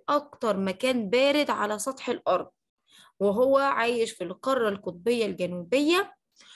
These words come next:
وإن جسمه، وبأكد جسمه فقط، جسمه من فوق يا كتاكيت، جسمه من فوق بس،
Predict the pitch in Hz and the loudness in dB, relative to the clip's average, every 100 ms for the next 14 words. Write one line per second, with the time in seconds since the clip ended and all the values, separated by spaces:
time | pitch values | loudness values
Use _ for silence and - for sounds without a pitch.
0 | - - 220 311 269 214 269 269 277 339 | -10 0 2 4 2 2 0 -2 -2 -2
1 | 415 _ 185 180 - 240 - 208 165 233 | -4 _ -6 -2 -2 -2 -2 -4 -2 -2
2 | 247 226 214 - 277 277 175 - - - | -2 0 -2 0 -2 0 -4 -6 -12 -18
3 | 185 247 - 226 214 202 - 269 277 226 | -6 -2 0 0 -2 -4 -4 0 2 0
4 | 220 214 214 208 247 208 - _ _ 185 | -2 -6 -10 -6 -6 -6 -10 _ _ -6
5 | 247 269 262 240 226 220 - 294 285 233 | -4 -4 -2 0 -2 -4 -4 -4 -2 -2
6 | 427 - | 0 -2